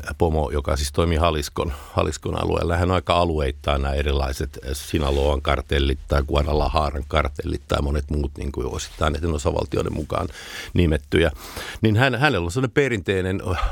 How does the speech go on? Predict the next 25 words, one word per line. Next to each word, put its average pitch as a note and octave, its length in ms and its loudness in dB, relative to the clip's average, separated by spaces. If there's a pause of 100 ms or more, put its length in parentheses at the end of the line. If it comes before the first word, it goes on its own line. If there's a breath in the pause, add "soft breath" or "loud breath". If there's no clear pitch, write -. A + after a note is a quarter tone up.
huumepomon F#2 800 2 (100)
tausta, E2+ 480 0 (200)
eri, F#2+ 180 0 (100)
eh, G#2 120 0 (120)
Yhdysvalloissa F#2+ 840 2
asunut, F2+ 560 0 (320 loud breath)
rikollista E2+ 560 0
taustaa E2 580 0
jonkun E2 380 -2
verran, D#2+ 500 0 (100)
eh, E2 200 0
yhteyksiä D#2+ 720 -2
ja E2 120 0
ilmeisesti F2+ 480 0
aika G2+ 360 2
skarppeja F2+ 640 -2
tyyppejä, E2 460 -2
jotka D#2+ 240 -2
ymmärtää E2+ 640 0
sen D#2 240 -2 (440 loud breath)
bisneksen F2+ 540 0
mahdollisuukset. D#2 840 0
Sehän D#2+ 200 2
on G#2+ 180 0
elinkeino D#2 840 2